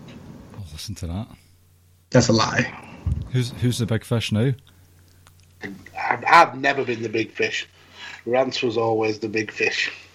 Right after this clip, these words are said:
Speaker 2: I am not the big fish. Not at all. I am a guppy in the pond that is the English Channel.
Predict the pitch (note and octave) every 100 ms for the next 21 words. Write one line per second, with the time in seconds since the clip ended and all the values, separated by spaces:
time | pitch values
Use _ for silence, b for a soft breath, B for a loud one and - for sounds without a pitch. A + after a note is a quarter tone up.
0 | - - - - - - - - - A#2+
1 | A2+ A2+ A2+ A2 A#2 A#2 A2+ A2 G#2+ -
2 | - - - B B B B B - -
3 | A2+ A#2+ C3 C3 G#2+ A2 A#2+ - A#2+ B2+
4 | B2+ A#2 A2+ D3 - A2+ G#2 A2+ - -
5 | b b b b - C3+ B2 A#2+ A#2 B2+
6 | C3 A#2+ A#2 A2+ - D#3+ C3 A2 G#2+ A2
7 | A#2+ A#2 A2+ - B2 A#2+ A2+ - A2 G2